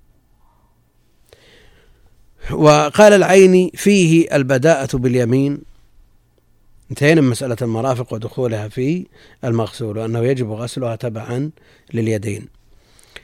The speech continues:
قال العيني: فيه البداءة باليمنى وهو سنة بالإجماع، ومن نقل خلافه فقد غلط.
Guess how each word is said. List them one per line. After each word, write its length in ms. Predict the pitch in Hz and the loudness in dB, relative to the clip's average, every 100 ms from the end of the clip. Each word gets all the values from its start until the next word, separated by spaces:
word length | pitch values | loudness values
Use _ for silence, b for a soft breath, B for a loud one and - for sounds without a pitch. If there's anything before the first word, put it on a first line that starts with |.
| b - | b -4
قال 260 | 147 160 | 2 4
العيني: 340 | 165 175 196 160 | 4 6 6 6
فيه 200 | 196 185 | 6 4
البداءة 560 | 160 147 175 160 151 | 4 4 4 4 0
باليمنى 600 | 143 139 160 147 123 104 - _ _ _ _ _ _ _ _ _ - | 2 4 4 4 2 -2 -10 _ _ _ _ _ _ _ _ _ -4
وهو 220 | 131 131 | 0 0
سنة 360 | - 165 156 143 | 2 4 4 2
بالإجماع، 800 | 131 123 120 120 117 131 117 - - | 0 -2 -4 -6 -4 -4 -4 -8 -6
ومن 300 | 123 117 123 | -4 -2 -2
نقل 340 | 147 135 123 | -2 -2 -2
خلافه 580 | - 120 123 113 135 123 | -2 -2 -2 -2 -2 -2
فقد 340 | 110 113 117 | -4 -8 -8
غلط. 440 | 113 127 113 - | -2 -2 -2 -8